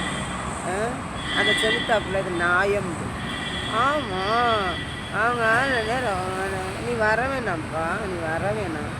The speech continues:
அவங்க பொண்டாட்டி பிள்ளை பார்த்துக்குருவாங்க, சரியா? அதனால மக்களே, என் வீடியோ முழுசா பாருங்க. நான் படுக்க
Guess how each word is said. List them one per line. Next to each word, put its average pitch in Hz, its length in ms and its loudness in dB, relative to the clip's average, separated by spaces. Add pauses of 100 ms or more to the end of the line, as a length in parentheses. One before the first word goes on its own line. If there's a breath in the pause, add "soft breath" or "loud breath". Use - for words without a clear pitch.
(600)
அவங்க 214 200 -2 (120)
பொண்டாட்டி 233 400 0 (100)
பிள்ளை 165 220 -4 (100)
பார்த்துக்குருவாங்க, 139 640 -6 (160)
சரியா? 185 340 0 (920)
அதனால 196 440 -2 (1040)
மக்களே, 220 420 -2
என் 208 240 2
வீடியோ 226 280 2 (120)
முழுசா 196 360 -2 (160)
பாருங்க. 220 520 -2
நான் 180 200 -4
படுக்க 202 300 0